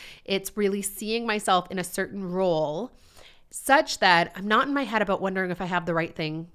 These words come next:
to say to my clients. I'm not questioning whether or not they should have signed up with me or will sign up with me. I believe that if they're called to it, there's a reason for that, right? We're gonna really dive into that inside of Transformer.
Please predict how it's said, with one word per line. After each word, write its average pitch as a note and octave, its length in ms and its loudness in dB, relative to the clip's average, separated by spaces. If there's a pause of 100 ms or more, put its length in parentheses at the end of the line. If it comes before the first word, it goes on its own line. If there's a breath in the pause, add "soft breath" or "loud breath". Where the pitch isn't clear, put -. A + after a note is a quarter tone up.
(120)
to G3+ 80 -6
say F3 180 -2
to D#3+ 60 -6
my D3+ 140 -10
clients. - 580 -10 (400 loud breath)
I'm G3 720 4 (560)
not A#3 720 2
questioning G3+ 640 -2
whether G3 280 0
or F#3 60 0
not F3+ 380 2
they F3 500 0 (180)
should G#3 300 -4
have E3+ 160 -6
signed F3+ 320 -2
up F3+ 160 -2
with F3+ 160 -6
me F3+ 160 -2
or E3 300 -2
will F#3+ 260 -2
sign E3+ 300 0
up E3 120 -6
with G#3 140 -8
me. F3+ 80 -4
I D#3 100 -4
believe F#3+ 520 -4
that A3 120 -2
if G3+ 140 -4
they're F3+ 220 -2
called F3+ 640 -2
to F3 200 -4
it, G3 320 -6 (680 loud breath)
there's G3+ 240 4
a G3 60 -2
reason D#3 320 -6
for E3 100 -6
that, E3 320 0 (200)
right? F#3 280 -2
We're G3 80 -6
gonna E3+ 140 -4
really F3+ 320 -4
dive E3 220 0
into D3+ 160 -8
that E3 200 -2
inside D#3 300 -6
of D#3 60 -10
Transformer. E3 720 -6